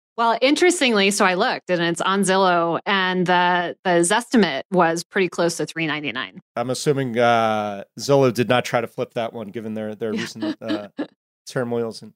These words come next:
Speaker 2: but, you know, I like, I like that crazy thing because it's, it, uh, allows us to talk about a more serious topic, which is this insane housing market. And I think anyone, uh, of a certain age who lived through the financial crisis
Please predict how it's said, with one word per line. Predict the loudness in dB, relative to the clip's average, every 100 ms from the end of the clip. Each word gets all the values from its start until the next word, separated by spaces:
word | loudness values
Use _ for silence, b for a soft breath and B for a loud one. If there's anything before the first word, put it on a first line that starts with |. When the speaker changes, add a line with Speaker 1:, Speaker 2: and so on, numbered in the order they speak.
| _ _ _ _ _
Speaker 2:
but, | 2 2 0
you | 0
know, | 2
I | 2
like, | 4 4 2 -4
I | 2 4
like | 4 4 6
that | 4 6
crazy | 2 2 2
thing | 2 2
because | 0 -4 4 6 6 2 -6 -8
it's, | -2 0 0 -4 -14 _ -6
it, | -2 2
uh, | 4 6 6 4
allows | 6 4 4
us | -6
to | 0
talk | 2 4
about | 4 4
a |
more | 4 0
serious | 0 -2 0
topic, | 0 0 0 -4
which | -6 -4
is | -4 -6
this | -10 -12 -16
insane | -16 -12 -8 -6 -6 -8
housing | -8 -8 -10 -14
market. | -14 -12 -12 -12
And | -8
I | -8
think | -8 -2
anyone, | -2 0 2 4 4
uh, | 0 -2 0 0 -4 -6
of | -8 -10 -10
a |
certain | -8 -6 -6
age | -6 -8 -10
who | -14
lived | -12 -12
through | -10
the | -8
financial | -6 -6 -6 -8 -10
crisis | -6 -6 -6 -12 -16